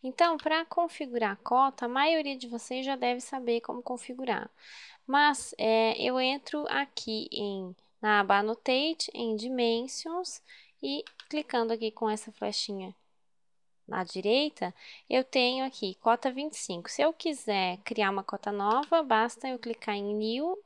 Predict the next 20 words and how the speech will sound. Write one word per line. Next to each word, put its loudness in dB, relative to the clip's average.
e -2
aí 0
eu 0
começo 2
com -6
essa -6
cota -2
vinte -8
e -12
cinco. -10
Se 2
eu 6
quiser 2
modificar, 2
eu 2
posso 4
clicar 0
aqui -6
em -6
Modify, -6